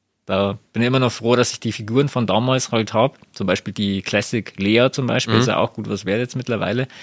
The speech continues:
Speaker 1: Ähm, ja, aber dann, wie gesagt, hatte ich diesen Break, hab viele, viele, viele Star Wars Sets verkauft, die du aber wahrscheinlich hast, weil's bei dir diesen Break in der Regel halt eigentlich, oder hast du ja gesagt, nicht gab.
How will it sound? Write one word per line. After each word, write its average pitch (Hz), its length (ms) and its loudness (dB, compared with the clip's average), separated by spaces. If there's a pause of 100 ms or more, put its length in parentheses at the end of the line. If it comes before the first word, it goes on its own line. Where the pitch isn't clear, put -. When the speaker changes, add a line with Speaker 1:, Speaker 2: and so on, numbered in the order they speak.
(560)
Speaker 1:
Ähm, 101 440 0 (120)
ja, 113 100 4
aber 127 120 4
dann, 120 240 0
wie 113 60 -4
gesagt, 120 280 -2
hatte 117 120 -4
ich 117 60 -6
diesen 107 260 -4
Break, 101 420 0 (140)
hab - 200 -2
viele, 180 340 0
viele, 147 580 2 (120)
viele 196 420 0
Star 123 300 2
Wars 160 140 -4
Sets - 180 -6
verkauft, - 600 -2 (440)
die 135 180 -2
du 175 240 4
aber 87 180 4
wahrscheinlich 85 460 -2
hast, - 280 -10
weil's 85 240 -4
bei 98 140 -2
dir 113 420 -2 (220)
diesen 107 280 -4
Break 110 420 0 (500)
in 104 160 -16
der 107 120 0
Regel 113 280 2
halt 113 140 0
eigentlich, 110 300 -2
oder 101 420 2
hast - 140 -4
du 117 40 -4
ja 98 60 0
gesagt, - 240 -4
nicht 135 260 0
gab. 80 320 -2